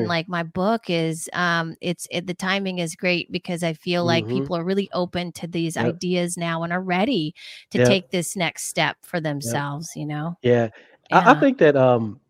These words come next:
Speaker 1: I think that the things that were done to try,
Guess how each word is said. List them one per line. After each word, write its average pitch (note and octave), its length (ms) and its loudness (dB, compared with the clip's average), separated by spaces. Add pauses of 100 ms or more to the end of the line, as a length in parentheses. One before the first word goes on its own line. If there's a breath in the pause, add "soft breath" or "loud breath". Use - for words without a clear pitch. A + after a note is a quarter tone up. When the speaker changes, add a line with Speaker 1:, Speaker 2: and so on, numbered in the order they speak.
(280)
Speaker 1:
I E3 100 6
think G#3+ 220 4
that C#3 160 4
the - 80 -8
things F3 360 4
that C#3 140 6
were A#2+ 140 0
done C3+ 340 4 (140)
to A2+ 100 -6
try, D3 340 6